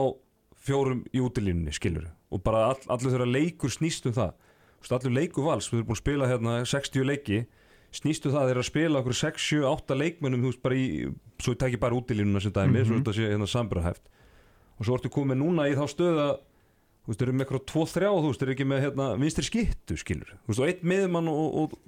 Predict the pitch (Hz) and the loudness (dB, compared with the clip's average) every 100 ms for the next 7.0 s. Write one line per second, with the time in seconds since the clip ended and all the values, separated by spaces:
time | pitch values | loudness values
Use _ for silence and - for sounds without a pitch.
0 | - - - - 120 120 131 - 175 175 | -20 -20 -20 -14 -12 -8 -4 0 4 4
1 | 185 - 175 190 147 107 - 87 131 117 | 2 2 4 4 2 -2 -4 0 4 4
2 | 123 - - - - 98 90 120 147 170 | 2 -4 -20 -14 -10 -8 -2 0 2 4
3 | 175 180 - _ _ _ _ _ _ _ | 4 4 0 _ _ _ _ _ _ _
4 | _ _ - - 117 127 - 139 120 123 | _ _ -14 -6 -4 -4 0 0 2 0
5 | 120 165 151 - 143 131 131 127 131 123 | 2 2 2 0 -2 0 2 2 2 2
6 | 127 - 127 127 127 123 127 127 117 | 0 0 -2 0 0 0 0 -2 -2